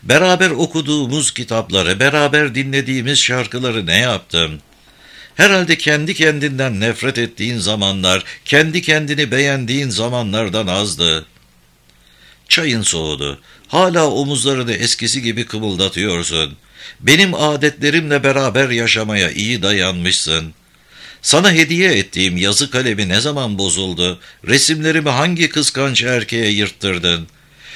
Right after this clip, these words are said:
Mektuplarımı tekrar okumaya, tekrar eline almaya cesaret ettinse aferin. Başka feci şeyler başına gelmediyse bile onların faciası on kişiye yeterdi.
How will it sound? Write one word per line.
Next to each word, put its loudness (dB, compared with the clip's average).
Mektuplarımı 2
tekrar 2
okumaya, 0
tekrar 2
eline 0
almaya -2
cesaret 0
ettinse -2
aferin. -2
Başka 0
feci 0
şeyler 0
başına -2
gelmediyse 0
bile 0
onların -2
faciası -2
on 0
kişiye 0
yeterdi. 0